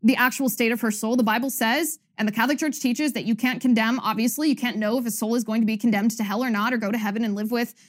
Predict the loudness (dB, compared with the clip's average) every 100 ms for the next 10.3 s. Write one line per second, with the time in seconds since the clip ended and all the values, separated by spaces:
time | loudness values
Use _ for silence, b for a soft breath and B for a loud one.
0 | b 0 4 4 2 0 2 2 2 2
1 | 2 2 2 0 2 2 2 0 -4 _
2 | _ 2 4 6 8 6 6 2 0 -4
3 | -6 2 4 4 2 2 0 0 2 2
4 | 2 0 -2 0 0 0 0 2 2 2
5 | 6 8 8 8 4 2 2 4 2 2
6 | 2 2 0 0 -2 0 -2 -2 -4 -4
7 | -4 -2 0 2 4 4 0 -4 -10 0
8 | 4 4 2 0 -2 0 0 -4 -4 0
9 | 2 2 0 2 2 2 0 0 0 -2
10 | 0 -2 -2